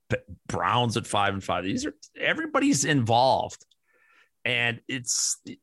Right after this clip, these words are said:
every game. So a game like this with the Raiders and Bengals, it's a huge game, thus driving up the score. Okay. Um, Joey Burrow, obviously in the top,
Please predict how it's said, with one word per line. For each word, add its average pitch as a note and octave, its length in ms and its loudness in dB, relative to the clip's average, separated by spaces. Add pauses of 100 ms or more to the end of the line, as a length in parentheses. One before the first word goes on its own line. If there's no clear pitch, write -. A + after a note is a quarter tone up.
(160)
every F3+ 260 2
game. D3 260 2
So B2 160 0
a A#2+ 40 0
game E3+ 240 2
like D3 140 2
this - 160 0
with G2+ 80 -2
the F#2+ 60 -2
Raiders A2+ 480 2
and E2+ 260 -6
Bengals, B2 380 -2 (720)
it's A#2 140 -10
a - 220 -20 (160)
huge F#3+ 500 4
game, A2 360 0 (320)
thus D#3 360 2
driving A2+ 340 0
up A#2 100 -4
the B2 80 -4
score. - 480 0 (720)
Okay. A2 360 0 (320)
Um, G#2+ 200 0
Joey A#2 280 4
Burrow, B2+ 320 4
obviously A2 500 0
in D#2+ 60 -14
the - 80 -18
top, - 260 -4